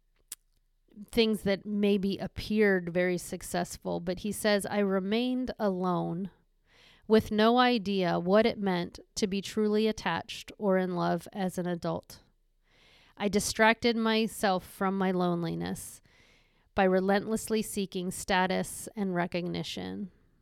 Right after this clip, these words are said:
No achievement, no matter how spectacular, was ever enough."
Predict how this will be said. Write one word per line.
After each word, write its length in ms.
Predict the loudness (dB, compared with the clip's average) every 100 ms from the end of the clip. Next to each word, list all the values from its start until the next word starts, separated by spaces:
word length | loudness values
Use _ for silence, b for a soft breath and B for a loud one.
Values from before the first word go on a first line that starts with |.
| _ _ _ _ _ _ _ _ _ _ _ b b b b b _
No 300 | 0 4 6
achievement, 720 | 4 0 -4 -2 -2 -2 -4 -8 _ _
no 100 | -2
matter 260 | 0 -2
how 360 | -4 -6 -4 -2
spectacular, 1080 | -2 -4 -6 -4 -6 -6 -4 -4 -4 -6 -12 _
was 240 | -2 -2 -2 -4
ever 280 | -4 -2 -4
enough." 600 | -4 -6 -8 -10 -16